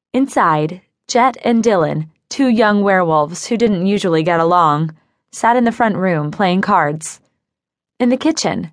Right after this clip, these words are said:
Brick, one of the pack bodyguards and every bit as tough as his name indicated, stood at the stove, stirring something in a large pot. It smelled like stew. My mouth watered. Soleil froze and stood taller, fluffing out her hair.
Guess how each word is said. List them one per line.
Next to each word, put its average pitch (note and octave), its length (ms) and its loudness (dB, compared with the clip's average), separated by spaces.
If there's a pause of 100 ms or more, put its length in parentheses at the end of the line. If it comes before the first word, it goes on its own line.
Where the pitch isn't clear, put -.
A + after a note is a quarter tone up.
(120)
Brick, - 460 0 (320)
one A3+ 180 2
of G3 120 0
the G3 80 -2
pack F#3 380 0
bodyguards D#3+ 760 0
and D#3+ 320 0
every G#3 260 0
bit F3+ 200 0
as D#3+ 220 0
tough G3 240 -2
as D#3+ 120 -6
his D#3 180 -6
name E3+ 300 0
indicated, D#3+ 680 -4 (360)
stood B3+ 260 0
at A3 120 0
the G3+ 60 -2
stove, D#3+ 600 -2 (360)
stirring B3 400 0
something F#3 380 -2
in F3 80 -2
a E3+ 40 0
large F#3 340 0
pot. E3 380 -2 (640)
It G#3 100 -10
smelled B3+ 260 0
like E3 160 0
stew. F3 520 -4 (680)
My E3+ 160 -2
mouth E3+ 400 2
watered. D#3+ 520 0 (840)
Soleil C4 360 2
froze F#3 540 2
and G3+ 180 -2
stood G#3 260 -2
taller, F3 440 2
fluffing G3+ 400 -2
out E3+ 140 2
her E3+ 80 0
hair. E3+ 440 -2